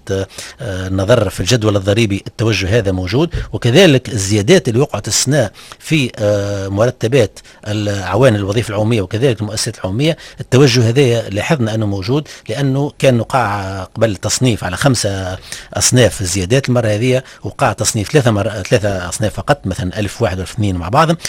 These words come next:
وكذلك الفوارق ما بين أعلى زيادة وأقل زيادة كان، آه، معناتها صغير، من مية وعشرين دينار تسعين دينار. التوجه هذا يمكن تعزيزه،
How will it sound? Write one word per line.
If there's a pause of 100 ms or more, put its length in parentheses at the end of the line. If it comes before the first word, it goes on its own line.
(160)
وكذلك
الفوارق
ما
بين (460)
أعلى
زيادة
وأقل
زيادة (100)
كان،
آه، (720)
معناتها
صغير، (280)
من
مية
وعشرين
دينار
تسعين
دينار.
التوجه
هذا
يمكن (340)
تعزيزه،